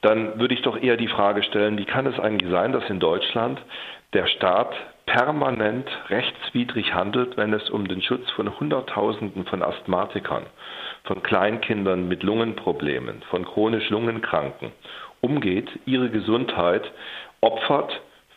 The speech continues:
für Wirtschaftsinteressen, nämlich dass etwas höhere Gewinne in der Autoindustrie gemacht werden. Und man dann sagt,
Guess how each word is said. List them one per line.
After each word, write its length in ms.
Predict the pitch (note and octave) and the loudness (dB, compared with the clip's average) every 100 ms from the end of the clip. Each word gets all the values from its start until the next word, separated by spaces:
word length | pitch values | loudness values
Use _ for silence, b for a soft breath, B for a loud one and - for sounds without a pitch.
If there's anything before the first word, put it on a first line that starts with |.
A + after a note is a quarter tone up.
| - | -2
für 440 | A2+ B2 C#3 D3 | 4 4 4 2
Wirtschaftsinteressen, 1080 | G#2+ - - B2 - B2+ A#2 - A2 A2 - | 0 2 2 -2 -2 -4 -4 -2 -2 -2 -2
nämlich 240 | G#2 G2+ G#2 | 0 0 0
dass 140 | A2 - - | -2 -2 0
etwas 380 | A#2 B2 A2+ - | 0 2 0 0
höhere 300 | A2 A2 G#2+ | 0 2 0
Gewinne 380 | G#2 G2+ G#2+ | 0 0 0
in 60 | G#2 | 0
der 120 | G2 | 0
Autoindustrie 600 | G2 G2+ G2 E2 - D#2+ | 0 -2 -4 -4 -6 -6
gemacht 420 | D#2 C2+ B1 - | -4 -4 -6 -6
werden. 260 | C2+ C2 E2+ | -4 -4 -6
Und 460 | - - - - - | -10 -12 -12 -6 0
man 240 | G2+ F#2 | 0 2
dann 320 | G2+ A2+ C#3 | 2 2 0
sagt, 400 | A2+ G2 G#2+ - | 0 2 0 -2